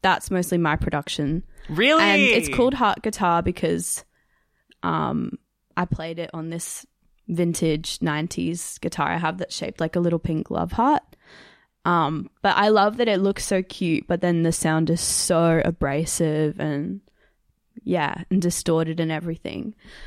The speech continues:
Speaker 1: And I'm really proud of those lyrics. So that was just a song I made in lockdown.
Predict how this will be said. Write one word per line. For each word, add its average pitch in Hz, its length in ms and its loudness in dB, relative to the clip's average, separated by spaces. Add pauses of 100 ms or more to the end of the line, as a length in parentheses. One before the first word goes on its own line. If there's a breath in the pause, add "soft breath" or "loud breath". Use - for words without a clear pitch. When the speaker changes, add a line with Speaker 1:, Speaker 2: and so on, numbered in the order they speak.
(160 loud breath)
Speaker 1:
And 214 100 2
I'm 226 80 2
really 277 160 4
proud 359 220 -2
of 339 60 -10
those 285 220 0
lyrics. 254 360 -2
So 214 160 2
that 226 200 2
was 277 140 2
just 285 220 -2
a 262 40 -2
song 208 200 2
I 185 80 2
made 170 180 2
in 165 120 0
lockdown. - 600 -6